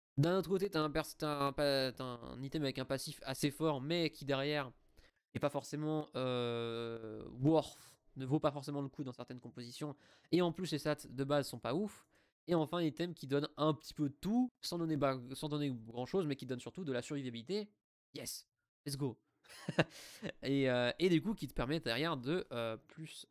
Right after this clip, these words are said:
euh, sustain. Bref, on n'a pas un item qui me semble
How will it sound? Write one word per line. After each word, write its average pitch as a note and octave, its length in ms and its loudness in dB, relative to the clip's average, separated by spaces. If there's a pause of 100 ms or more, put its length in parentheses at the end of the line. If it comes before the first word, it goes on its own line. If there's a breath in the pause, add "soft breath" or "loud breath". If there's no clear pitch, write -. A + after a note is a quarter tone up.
euh, G#2+ 240 -14
sustain. D3 800 -4 (1160)
Bref, D#3+ 380 0 (400 soft breath)
on D3 80 -2
n'a E3 100 6
pas G#3+ 100 2
un F#3+ 120 4
item F3+ 260 0
qui D#3+ 140 -2
me C#3+ 80 -2
semble E3 320 -2